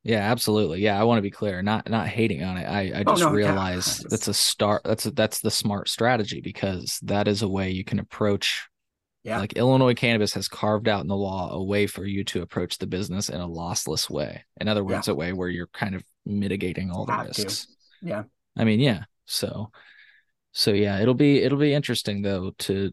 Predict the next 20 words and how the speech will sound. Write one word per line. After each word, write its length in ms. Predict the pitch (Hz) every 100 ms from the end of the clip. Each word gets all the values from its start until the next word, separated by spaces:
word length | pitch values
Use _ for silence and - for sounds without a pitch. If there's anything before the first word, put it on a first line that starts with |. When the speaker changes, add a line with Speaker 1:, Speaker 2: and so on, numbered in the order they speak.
| -
Speaker 1:
to 140 | 101
see 260 | - - 101
it 120 | -
come 180 | 104 101
all 220 | 98 98
online. 520 | 98 98 98 101 101
And 120 | 98
I 80 | 98
think, 500 | 98 101 98 101 -
um, 600 | - 101 98 95 101 107 _ _ _ _ _ _ _ _ _ _ _ _ _ _ - _
I'd 260 | 113 143
just 200 | 143 139
be 140 | - 113
interested 540 | 110 110 - - 101
to 80 | 104
see, 520 | - - 104 101 101 95
you 120 | 101
know, 120 | 98
you've 220 | 98 98
already, 800 | 104 101 101 98 95 95 95 -